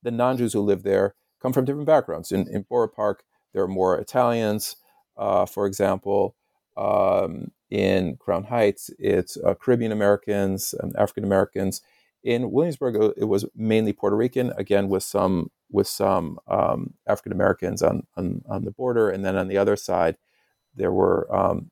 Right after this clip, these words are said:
you know, some Italians and, and Poles and, and others, other white ethnics. Um, but in South Williamsburg, which is where the Hasidic community is really centered, the, the main neighbors are Puerto Ricans. They're arriving at roughly the same time in large numbers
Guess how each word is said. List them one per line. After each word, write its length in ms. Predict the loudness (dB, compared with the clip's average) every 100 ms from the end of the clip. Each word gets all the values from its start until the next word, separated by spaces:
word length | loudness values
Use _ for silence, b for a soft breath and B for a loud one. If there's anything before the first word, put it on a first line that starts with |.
| -10
you 80 |
know, 60 | -8
some 180 | -2 -2
Italians 500 | 0 0 2 0 -2
and, 180 | -4 -4
and 160 | -10 -4
Poles 340 | -2 0 -2
and, 120 | -8 -8
and 140 | -4
others, 440 | 0 0 0 -6 -8
other 140 | -6 -4
white 180 | 2
ethnics. 380 | 2 2 -2 -6 b b b b -4
Um, 260 | -2 -2 -8 _ _ _
but 260 | 2 2 2 _ _
in 180 | -2 -2
South 380 | -4 0 0 0
Williamsburg, 440 | -4 -2 -4 -2
which 140 | -2 -4
is 100 | 2
where 160 | 4
the 80 | 4
Hasidic 520 | 0 -6 2 4 4
community 600 | -2 -4 0 2 4 4
is 160 | 2 0
really 180 | 0 0
centered, 520 | 0 -2 0 0 0 -8
the, 160 | -12 -12 -14 -18 -18 _
the 100 | -4
main 240 | 0 2 2
neighbors 380 | 2 2 0
are 80 | -2
Puerto 240 | -6 -4 2
Ricans. 400 | 2 0 -4 -8 b b b b b _ _ -20 -20 _
They're 200 | -4 0
arriving 640 | 2 2 2 2 0 -4 -2
at 220 | 0 0
roughly 440 | 0 4 4 4 0
the 80 |
same 240 | 0 0 -2
time 420 | 0 0 0 -2
in 160 | -4 4
large 280 | 4 4 0
numbers 460 | -4 -4 -4 -6